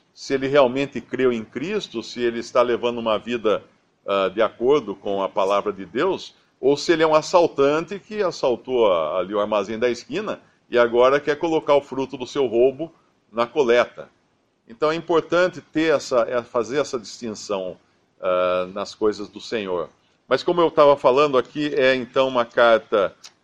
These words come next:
ah, uma carta pessoal, e nós devemos pessoalmente, particularmente,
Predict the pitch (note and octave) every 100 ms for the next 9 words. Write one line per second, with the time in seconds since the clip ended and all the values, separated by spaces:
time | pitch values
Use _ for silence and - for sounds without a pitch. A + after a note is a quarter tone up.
0 | _ F#2+ F#2 F2+ F2 F2 E2 E2 D#2 -
1 | _ _ A2+ A2+ A2 - A2+ A2 A2+ G2+
2 | - C3 - B2+ B2 F3+ - _ _ _
3 | _ _ _ _ A#2 A#2+ C3 C#3 C3 A#2+
4 | C3+ C#3 A#2+ - _ _ _ _ _ _
5 | _ _ _ _ _ D#3 G3 - D3 A#2
6 | D#3+ E3+ - E3 F3 F3 D3+ A#2 B2+ E3+
7 | D3 -